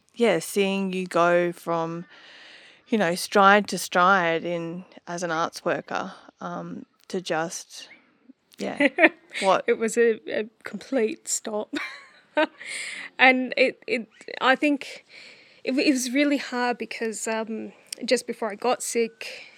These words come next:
Speaker 2: I felt like I had found, um, I was already at the peak of my career, even though I was very young. I was a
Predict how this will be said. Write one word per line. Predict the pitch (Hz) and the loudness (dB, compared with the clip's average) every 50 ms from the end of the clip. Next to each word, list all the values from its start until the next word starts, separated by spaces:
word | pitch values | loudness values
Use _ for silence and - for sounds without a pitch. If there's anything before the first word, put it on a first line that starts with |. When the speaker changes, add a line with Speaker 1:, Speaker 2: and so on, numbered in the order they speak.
| - - _ | -20 -12 _
Speaker 2:
I | - 214 - | -10 -10 -10
felt | - - 233 208 226 233 - - - | -4 -2 0 0 0 0 -2 -2 -4
like | 214 196 190 190 - | -4 -4 -4 -4 -4
I | 214 208 202 | -4 -4 -4
had | 196 220 196 - | -4 -8 -10 -10
found, | - 185 202 208 208 196 185 202 220 226 214 190 - - | -6 -6 -4 -4 -4 -6 -8 -8 -10 -10 -10 -12 -10 -8
um, | 202 196 196 190 185 180 175 170 - 180 190 180 _ _ _ - - | -8 -6 -6 -6 -6 -8 -8 -10 -10 -12 -12 -14 _ _ _ -14 -6
I | - 220 | -4 -2
was | 214 208 202 | -2 0 0
already | 240 202 180 196 202 196 | -2 -2 -2 -2 -4 -4
at | 175 - | -4 -6
the | 185 | -10
peak | - - - 180 - - | -10 -8 -8 -6 -6 -8
of | 196 - | -8 -6
my | 220 208 | -8 -8
career, | 196 - - 208 208 214 220 220 | -8 -6 -4 -4 -2 -2 0 0
even | 214 214 202 190 | -2 -2 -4 -6
though | 190 196 202 202 | -6 -6 -6 -4
I | 190 185 | -6 -6
was | 180 - | -8 -10
very | - - 202 180 165 180 180 - | -8 -8 -8 -8 -6 -10 -8 -8
young. | 180 185 202 196 196 190 180 180 180 170 - | -6 -6 -6 -6 -6 -8 -8 -8 -10 -10 -10
I | - 196 190 | -8 -8 -8
was | 185 180 185 180 190 - - - - - - - - - - - _ - | -8 -8 -10 -10 -10 -10 -10 -12 -12 -16 -20 -20 -20 -20 -20 -16 _ -6
a | 202 190 175 | -6 -4 -6